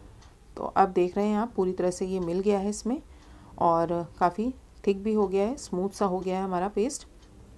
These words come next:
और अब डाल देंगे साइड में थोड़ा सा घी। घी डाल करके भी इसको भूनेंगे एक दो मिनट तक।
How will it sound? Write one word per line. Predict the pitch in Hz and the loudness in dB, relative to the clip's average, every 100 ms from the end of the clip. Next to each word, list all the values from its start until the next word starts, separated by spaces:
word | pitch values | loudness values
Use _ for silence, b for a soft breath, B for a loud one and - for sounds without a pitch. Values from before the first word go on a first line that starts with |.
| - - B B B B B B B - | -20 -20 B B B B B B B 4
और | 202 185 | 6 6
अब | 180 254 | 6 4
डाल | 254 208 | 8 4
देंगे | 185 185 220 | 4 -2 -2
साइड | 226 185 185 | 0 0 0
में | 196 269 | -4 -4
थोड़ा | 240 262 | 0 0
सा | 254 208 254 - - - | 0 -4 -6 -8 -16 -12
घी। | - 185 156 - - - - - - - - - - - B B B B B | -4 -4 -4 -8 -20 -20 -20 -20 -20 -20 -20 -20 -20 -20 B B B B B
घी | 208 247 | 2 6
डाल | 233 233 | 6 6
करके | 233 233 | 0 -2
भी | 247 262 | 0 0
इसको | 415 - 190 | 0 0 0
भूनेंगे | 180 190 202 208 208 | 2 2 2 2 0
एक | 269 202 170 | 2 0 2
दो | 190 | 0
मिनट | 185 175 175 | 0 -2 -2
तक। | 214 | -2